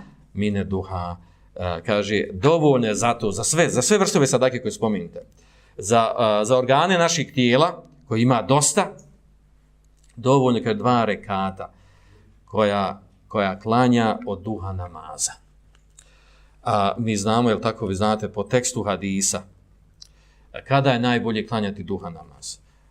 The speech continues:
Nemamo ona-, ona-, onaj propis za duha namaz, znači koliko se klanja, da li je propisano, e, samo dva ili četiri ili šest ili osam ili više ili manje,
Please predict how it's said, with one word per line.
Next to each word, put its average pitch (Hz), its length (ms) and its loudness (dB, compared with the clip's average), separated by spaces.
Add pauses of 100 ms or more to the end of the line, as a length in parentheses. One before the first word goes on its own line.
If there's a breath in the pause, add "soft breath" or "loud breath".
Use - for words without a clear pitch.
(140)
Nemamo 123 440 0
ona-, 101 220 -4
ona-, 101 200 -6
onaj 104 200 -6
propis 107 300 -6
za 101 120 -6
duha 104 200 -4
namaz, 95 320 -4
znači 92 220 -12
koliko 113 300 -4
se 98 160 -8
klanja, 92 260 -6
da 101 120 -6
li 101 100 -2
je 101 100 -6
propisano, 95 600 -12 (400 soft breath)
e, - 60 -10 (200)
samo 107 280 -2
dva 101 280 -2
ili 95 200 -4
četiri 101 320 -4
ili 90 160 -6
šest 98 420 -2
ili 95 180 -2
osam 95 420 -2
ili 90 200 -8
više 104 300 -4
ili 92 140 -6
manje, 104 380 0